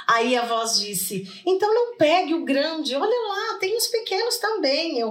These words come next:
"Ah, mas um sonhinho pequeno, né? É só um sonhinho, eu quero sonhar grande." E o ego lá, e o ego lá. Quando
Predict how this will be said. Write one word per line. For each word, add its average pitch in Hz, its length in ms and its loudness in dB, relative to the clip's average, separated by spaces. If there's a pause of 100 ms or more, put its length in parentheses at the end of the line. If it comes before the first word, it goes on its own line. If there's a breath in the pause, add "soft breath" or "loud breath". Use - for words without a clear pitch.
(320 loud breath)
"Ah, 403 200 2
mas 415 180 -2
um 381 100 -2
sonhinho 415 640 0
pequeno, 415 720 -2
né? 453 320 0
É 381 80 -2
só - 180 0
um 554 180 2
sonhinho, 466 680 0
eu 349 140 -6
quero 539 260 2
sonhar 494 560 -2
grande." 427 720 0 (260 loud breath)
E 220 120 -4
o 214 80 4
ego 247 220 4
lá, 220 200 2
e 208 80 0
o 214 80 0
ego 226 220 -2
lá. 233 400 -2 (1080 loud breath)
Quando 427 840 2